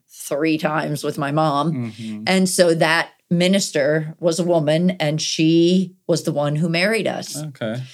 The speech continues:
Speaker 2: Huh.
Speaker 1: Uh, you know, and it, it's very interesting looking back because
Speaker 2: Yeah.
Speaker 1: there was no discussion in our premarital with her about faith at all.
Speaker 2: Oh, interesting.
Speaker 1: Yeah.
Speaker 2: Okay.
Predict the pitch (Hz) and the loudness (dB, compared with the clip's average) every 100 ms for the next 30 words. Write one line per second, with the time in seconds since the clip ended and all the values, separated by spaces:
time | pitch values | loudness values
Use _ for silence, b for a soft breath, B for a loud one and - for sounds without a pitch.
0 | - 151 120 - - 180 170 180 185 190 | -12 -10 -10 -8 -2 0 2 4 4 2
1 | 185 190 190 185 226 269 277 262 214 208 | 2 2 2 2 2 2 2 -2 -2 2
2 | 185 185 190 165 165 165 156 135 147 160 | 4 4 2 0 0 0 -2 -4 0 2
3 | 151 180 165 165 170 170 165 - 160 160 | 2 2 2 2 2 2 0 0 -2 -2
4 | 160 156 151 143 - 165 160 160 156 147 | -2 0 0 0 0 0 2 2 2 0
5 | 143 147 147 143 - - 139 135 156 - | -2 -2 2 2 0 -2 -2 -4 -6 -8
6 | - - 131 127 120 120 127 - 113 113 | -10 -8 -4 -2 -2 -6 -14 -12 -10 -6
7 | 147 151 127 110 | -2 0 0 -4